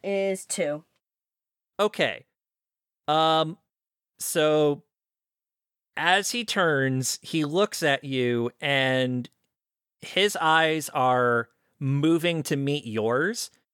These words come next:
Speaker 2: and you have this very odd sensation. You've heard the, the expression that, you know, you could fall into someone's eyes.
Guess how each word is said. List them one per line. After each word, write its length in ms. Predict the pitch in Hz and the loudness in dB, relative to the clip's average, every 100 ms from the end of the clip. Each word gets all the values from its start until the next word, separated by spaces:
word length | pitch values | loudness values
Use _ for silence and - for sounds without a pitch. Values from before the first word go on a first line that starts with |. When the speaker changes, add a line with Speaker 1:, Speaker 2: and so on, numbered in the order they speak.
| _ _ _ _ _ | _ _ _ _ _
Speaker 2:
and 520 | 151 143 139 135 131 - _ _ _ _ _ _ - | -2 0 0 0 -4 -8 _ _ _ _ _ _ -10
you 240 | 127 165 | -4 -2
have 440 | 175 - 190 233 185 | -2 0 0 0 -2
this 180 | 160 - | -4 -4
very 680 | 113 117 120 147 175 185 | -12 -10 -2 0 0 -2
odd 320 | 165 151 147 139 | 0 2 2 0
sensation. 960 | 151 131 - 135 123 - 110 95 98 - _ _ _ _ _ _ _ _ _ _ _ | -6 -6 -2 -2 -2 -2 -6 -6 -12 -18 _ _ _ _ _ _ _ _ _ _ _
You've 240 | - 185 220 | -6 -4 -2
heard 600 | 240 247 254 254 247 196 _ - | 0 2 4 2 0 -4 _ -4
the, 300 | 165 151 143 | 0 0 0
the 100 | 151 | -4
expression 540 | 131 - 156 - 139 | -4 -2 -2 0 -2
that, 180 | 135 127 - | 0 -2 -4
you 120 | 143 | -2
know, 140 | 123 113 | 0 0
you 200 | 123 120 | -2 -4
could 200 | 147 113 | -4 -6
fall 380 | - 143 139 139 | -2 2 4 2
into 220 | 135 135 | 0 -4
someone's 460 | - 127 123 113 | -2 0 0 -2
eyes. 480 | 113 104 120 147 - | -4 -2 -2 -2 -6